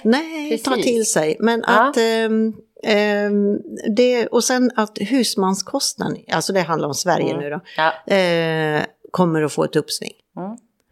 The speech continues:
Speaker 1: Och så
Speaker 2: Gillar
Speaker 1: var det
Speaker 2: du
Speaker 1: så
Speaker 2: husmanskost?
Speaker 1: Jag älskar ju
Speaker 2: Okej.
Speaker 1: kålpudding och, och
Speaker 2: Ja, jag är
Speaker 1: kåldolmar.
Speaker 2: ingen
Speaker 1: Ja.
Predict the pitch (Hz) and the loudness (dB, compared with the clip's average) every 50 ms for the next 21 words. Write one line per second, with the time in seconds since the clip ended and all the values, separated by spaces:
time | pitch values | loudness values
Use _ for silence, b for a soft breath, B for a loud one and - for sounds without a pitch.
0 | _ _ _ - 214 208 233 240 254 247 247 247 240 220 202 - - 147 147 - | _ _ _ 0 2 4 6 6 6 6 6 4 2 0 -2 -4 -6 -10 -8 -8
1 | - 147 147 - - _ _ _ _ - - 160 165 165 165 - 202 180 165 143 | -8 -10 -10 -12 -16 _ _ _ _ -2 0 2 2 2 2 2 2 0 2 0
2 | - - - 190 147 135 135 147 147 151 160 - 185 190 180 170 160 - - - | 0 0 0 0 0 0 0 -2 -2 -2 0 4 6 6 6 6 4 0 -2 0
3 | 175 185 170 156 147 175 160 147 143 151 147 143 143 139 143 147 - - 165 147 | 0 0 0 0 2 2 2 4 2 0 0 0 0 0 0 0 0 0 2 2
4 | 147 143 143 139 139 143 - - - 214 202 185 170 165 180 165 185 180 180 165 | 2 4 2 2 2 2 2 4 4 6 6 6 6 4 4 2 4 4 4 4
5 | 160 165 165 160 160 156 175 170 - - - _ _ _ - 196 190 180 165 151 | 2 0 0 0 0 -2 -2 -6 -10 -12 -16 _ _ _ 0 2 4 4 4 2
6 | 147 147 147 147 - | 2 0 -4 -8 -12